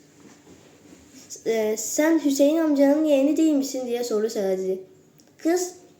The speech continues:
konuşmadı ve kafasını sadece evet, e, e, kafasıyla sadece evet hareketi yaptı. "Şelale, sen beni tanıyor musun?" "Şelale, sen beni tanıyor musun?" dedi. Kız yine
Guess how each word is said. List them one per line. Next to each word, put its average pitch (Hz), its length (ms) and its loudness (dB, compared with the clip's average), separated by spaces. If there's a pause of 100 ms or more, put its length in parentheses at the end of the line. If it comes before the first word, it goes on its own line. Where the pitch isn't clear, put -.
(260)
konuşmadı 220 680 -4 (320)
ve 339 160 0
kafasını 269 500 0
sadece 302 500 -2 (500)
evet, 302 440 0 (200)
e, - 40 -12
e, - 60 -14 (560)
kafasıyla 269 480 -2
sadece 311 260 -2
evet 277 300 2
hareketi 226 400 -4
yaptı. 202 500 -6 (720)
"Şelale, 247 460 -2
sen 349 240 0
beni 339 180 0
tanıyor 277 420 2
musun?" - 580 -10 (340)
"Şelale, 233 320 -2
sen 311 180 -2
beni 302 160 -2
tanıyor 285 340 0
musun?" 220 260 -4
dedi. 220 280 -2 (540)
Kız 294 180 6
yine 311 380 0